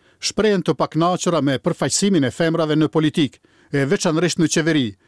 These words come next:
e cila dominohet nga meshkujt. Sipas tyre, vetë femrat do të tregohen më të guximshme dhe këmbëngulëse, në mënyrë që përfaqësimi i tyre në politik të jetë më i drejtë.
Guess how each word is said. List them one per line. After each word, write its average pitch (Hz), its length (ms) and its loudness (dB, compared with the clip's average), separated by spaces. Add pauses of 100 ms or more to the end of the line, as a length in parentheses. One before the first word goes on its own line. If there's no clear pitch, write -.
e 208 80 2
cila 185 320 0
dominohet 131 560 0
nga 131 160 0
meshkujt. 135 480 0 (480)
Sipas 185 400 -2
tyre, 190 240 2
vetë 175 240 -2
femrat 180 480 0
do 160 160 2
të 147 160 -4
tregohen 143 400 2
më 180 80 2
të 156 160 0
guximshme 143 560 -2 (320)
dhe 131 240 0
këmbëngulëse, 156 880 0 (240)
në 196 160 2
mënyrë 190 320 2
që 185 160 0
përfaqësimi 156 640 -2
i - 20 -14
tyre 175 240 2
në 135 80 2
politik 180 560 -2
të 185 220 0
jetë - 260 -4
më 123 220 -4
i - 100 -4
drejtë. 127 320 0